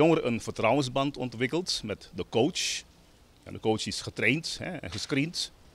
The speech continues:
Dus iedereen kan coach worden. Hè, wordt dus eerst gescreend en dan word je getraind en kun je coach worden. Die coach gaat dus, eh, daarheen om te luisteren naar de jongeren,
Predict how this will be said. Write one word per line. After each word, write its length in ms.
Dus 120
iedereen 360
kan 240
coach 340
worden. 340
Hè, 140
wordt 220
dus 100
eerst 140
gescreend 560
en 180
dan 280
word 140
je 60
getraind 600
en 100
kun 120
je 80
coach 260
worden. 280
Die 120
coach 240
gaat 200
dus, 180
eh, 240
daarheen 460
om 120
te 100
luisteren 480
naar 120
de 80
jongeren, 340